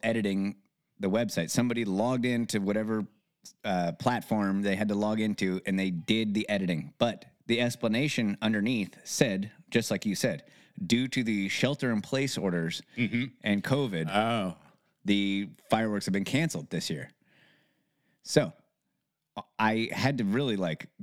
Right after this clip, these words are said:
Speaker 1: dig to find this, but on their, 'cause I reached out to them personally
Speaker 2: Yeah.
Speaker 1: through, uh, Instagram.
Speaker 2: You think they
Speaker 1: They,
Speaker 2: just
Speaker 1: I,
Speaker 2: edited
Speaker 1: I
Speaker 2: the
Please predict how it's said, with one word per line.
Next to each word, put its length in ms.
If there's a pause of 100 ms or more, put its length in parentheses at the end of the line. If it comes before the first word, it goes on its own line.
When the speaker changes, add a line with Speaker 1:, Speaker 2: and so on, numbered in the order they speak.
(160)
Speaker 1:
dig 260
to 40
find 280
this, 120
but 260
on 260
their, 300
'cause 180
I 140
reached 240
out 160
to 80
them 140
personally 540
Speaker 2:
Yeah. 220
Speaker 1:
through, 360
uh, 300
Instagram. 560
Speaker 2:
You 60
think 160
they 80
Speaker 1:
They, 100
Speaker 2:
just 240
Speaker 1:
I, 40
Speaker 2:
edited 200
Speaker 1:
I 60
Speaker 2:
the 40